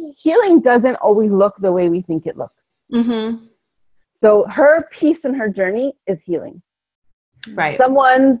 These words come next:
Speaker 1: um, you know, I've seen people that have had, um,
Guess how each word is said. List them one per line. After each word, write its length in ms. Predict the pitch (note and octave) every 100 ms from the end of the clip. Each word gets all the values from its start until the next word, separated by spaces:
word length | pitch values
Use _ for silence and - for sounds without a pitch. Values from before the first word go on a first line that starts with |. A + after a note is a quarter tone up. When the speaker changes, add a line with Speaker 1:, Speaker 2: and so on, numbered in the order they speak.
| -
Speaker 1:
um, 500 | A3 G#3+ G3+ G3 F#3+ - _ _ _ _
you 100 | G#3+
know, 120 | G#3+
I've 220 | - G#3+ G#3+
seen 160 | A3 G#3
people 320 | G3+ G#3 F#3+
that 160 | - -
have 300 | - F3 F3
had, 400 | F#3+ E3+ E3+ D#3+
um, 500 | D#3 D3+ D3+ A2 F#3+